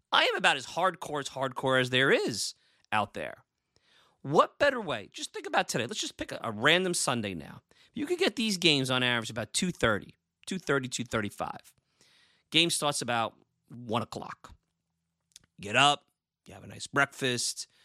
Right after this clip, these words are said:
you do your chores, you know, 'cause obviously everybody's got to make the most productive use of their weekends. Game starts at one o'clock. You get a nice chance to watch a ball game, enjoy yourself, whether you watch it on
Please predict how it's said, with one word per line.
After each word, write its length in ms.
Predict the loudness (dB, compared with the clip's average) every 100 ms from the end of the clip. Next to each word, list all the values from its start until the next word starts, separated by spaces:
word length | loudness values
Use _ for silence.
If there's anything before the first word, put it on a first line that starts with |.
| _ _
you 100 | -10
do 120 | -6
your 140 | -6 -2
chores, 800 | 2 4 4 4 2 0 -4 -6
you 80 | -10
know, 140 | -10
'cause 200 | -12 -8
obviously 340 | -6 -6 -4 -4
everybody's 340 | -4 -4 -4
got 300 | -2 -2 -6 _ _ _
to 120 | -8
make 200 | -4 -4
the 60 | -2
most 180 | -6 -4
productive 400 | -2 -2 -2 -2
use 240 | -2 -2
of 80 | -4
their 140 | -4 -2
weekends. 480 | -2 0 0 0 -6 _ _ _
Game 240 | 2 2 2
starts 320 | 0 0 -2
at 80 | -2
one 140 | 0
o'clock. 560 | 0 2 4 4 0 -14 _ _ _ _ _ _ -12
You 80 | -8
get 120 | -6
a 60 |
nice 280 | 0 2 2
chance 280 | 2 0 2
to 100 | 2
watch 260 | 2 4 0
a 20 |
ball 320 | 2 4 4
game, 220 | 2 0
enjoy 300 | 0 -2 -2
yourself, 480 | -2 0 2 2 0
whether 160 | -4 -6
you 120 | -4
watch 340 | 0 0 -2
it 60 | -4
on 300 | -2 -4